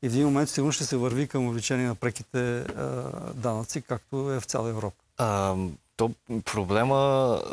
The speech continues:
Speaker 2: с пенсионната система е много дълбок. Да, пенсиите бяха ниски, само дето ние дори при ниски пенсии имахме много голям дефицит. А, тоест, нали, то това показва, че с-, колко по-сериозен е,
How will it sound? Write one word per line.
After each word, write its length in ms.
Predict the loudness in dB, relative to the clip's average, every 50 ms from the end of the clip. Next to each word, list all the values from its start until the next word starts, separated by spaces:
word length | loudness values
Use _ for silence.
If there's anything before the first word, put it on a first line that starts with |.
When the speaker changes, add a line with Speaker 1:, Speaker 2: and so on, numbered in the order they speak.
| 0 0
Speaker 2:
с 280 | -2 -2 -4 -6 -4
пенсионната 560 | -2 0 0 0 2 2 2 2 2 0 -2
система 360 | -2 -2 -2 0 2 2 4 4
е 40 |
много 200 | 4 4 2 2
дълбок. 360 | 2 2 0 2 0 0 2 2
Да, 100 | 0 0
пенсиите 440 | 0 0 -2 0 0 -2 -4 -4
бяха 380 | -2 2 2 2 2 2 0 0
ниски, 440 | 2 2 2 0 0 0 0 0 0
само 240 | 2 2 2 2 2
дето 200 | 2 2 2 2
ние 140 | 2 2
дори 220 | 2 4 2 2 2
при 180 | 2 0 0
ниски 240 | 2 2 0 -2 -4
пенсии 320 | -2 0 0 0 0 0 0
имахме 200 | 0 0 2 2
много 200 | 4 4 4 6
голям 220 | 6 4 4 4
дефицит. 580 | 4 2 2 2 0 -2 -2 -2 -4 -4 -2 0 0 0 0 -4 -14 _ _ _
А, 460 | 0 2 2 2 4 2 2 2 0 0 2
тоест, 440 | 2 2 2 2 -2 -6 -10 -10 -4 0
нали, 260 | 4 4 6 4 4
то 140 | 2 0 0
това 240 | 0 2 2 2 2 0 _ _ -6 -6 -4 -2
показва, 540 | -2 0 2 2 2 4 4 4 2 2 2 _ 0
че 200 | 0 0 0 0 -4
с-, 240 | -4 -4 -6 -6 -6 -2
колко 260 | 0 0 0 0 -2
по-сериозен 840 | -4 -2 0 0 2 2 4 4 6 6 4 4 4 4 4 4 4
е, 140 | 2 2